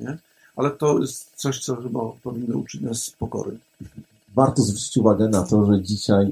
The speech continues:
Speaker 2: e, jedną z dziedzin wiedzy, którą, e, traktujemy jako tą wiodącą dziedzinę, jest chemia.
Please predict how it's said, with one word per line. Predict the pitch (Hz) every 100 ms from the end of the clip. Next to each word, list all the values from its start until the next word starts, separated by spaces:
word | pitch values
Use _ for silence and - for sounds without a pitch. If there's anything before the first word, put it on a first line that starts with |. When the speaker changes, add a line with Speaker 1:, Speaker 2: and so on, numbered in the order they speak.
| -
Speaker 2:
e, | 95 95 90 _ _ -
jedną | 117 107 104
z | 90
dziedzin | 107 92 107
wiedzy, | 98 92 98 113 123 _ _
którą, | - 107 101 101 101
e, | 101 98
traktujemy | - 98 - 98 98 95 95
jako | 98 95
tą | 95 95 -
wiodącą | 107 110 98 - 87
dziedzinę, | 87 92 95 104 - -
jest | 104 - -
chemia. | 92 87 135